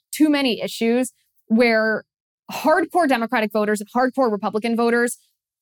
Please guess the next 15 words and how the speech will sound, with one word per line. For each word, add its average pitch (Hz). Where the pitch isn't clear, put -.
agree 226
on 196
that 196
they 214
feel 220
the 214
same 202
way. 202
But 220
this 254
is 339
one 233
of 220
those 202
issues. -